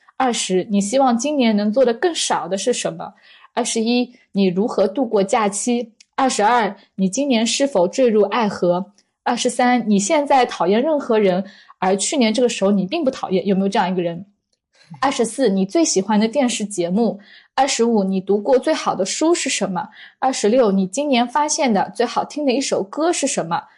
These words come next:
二十七，你今年看过的最喜欢的一部电影是什么？二十八，你今年吃过的最好吃的一顿饭是什么？二十九，有什么是你想要却没有得到的？三十，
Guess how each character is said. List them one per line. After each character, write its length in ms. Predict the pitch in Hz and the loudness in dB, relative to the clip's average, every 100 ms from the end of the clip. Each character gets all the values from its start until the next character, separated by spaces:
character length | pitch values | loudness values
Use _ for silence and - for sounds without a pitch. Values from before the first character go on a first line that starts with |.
| _ _ _ _ | _ _ _ _
二 80 | 240 | -4
十 140 | 240 | -2
七， 340 | 226 - 285 285 | -4 0 0 2
你 180 | 208 | 2
今 160 | 196 269 | 2 2
年 180 | 254 233 | 2 2
看 280 | - 294 247 | 0 0 2
过 140 | 196 | 2
的 100 | 190 | 2
最 180 | 190 294 | 2 0
喜 160 | 262 208 | 0 -2
欢 180 | 208 196 | 0 0
的 100 | 202 | 0
一 60 | |
部 160 | - 277 | -2 -2
电 280 | 277 392 277 | 0 0 0
影 140 | 190 | -2
是 160 | - 208 | -2 -2
什 200 | 190 170 | -2 -6
么？ 180 | 165 - _ _ _ - | -10 -14 _ _ _ -4
二 120 | 233 | -2
十 120 | 226 | -2
八， 260 | 202 226 226 | 0 0 0
你 160 | 214 185 | 0 0
今 160 | 240 | 0
年 160 | 240 233 | 2 0
吃 180 | - 262 | -2 0
过 180 | 277 | 2
的 120 | 214 196 | 2 2
最 160 | 269 | 0
好 180 | 277 202 | 0 -4
吃 160 | 202 233 | -6 -2
的 100 | 233 | -2
一 80 | |
顿 220 | 254 320 302 | 0 -2 0
饭 300 | - 381 240 | 0 0 0
是 140 | 214 | -2
什 160 | 202 156 | -6 -8
么？ 180 | - - _ - _ | -10 -12 _ -20 _
二 140 | - 294 | -2 -2
十 160 | - | -2
九， 400 | - - 170 - - - | -2 0 0 -2 -14 -2
有 160 | 202 | 0
什 180 | 180 196 | 0 0
么 180 | 180 196 | 0 -2
是 160 | - 285 | -2 0
你 140 | 262 | 0
想 300 | 262 190 156 | 0 -2 0
要 200 | 226 202 | 2 2
却 180 | - 262 | 2 2
没 140 | 208 | 2
有 160 | 247 208 | 4 2
得 220 | 190 170 | 0 -2
到 260 | - 254 190 | 2 2 2
的？ 220 | 175 196 _ _ _ | -2 -8 _ _ _
三 260 | - 320 339 | -6 -4 -2
十， 440 | 320 190 196 196 | -2 0 0 -2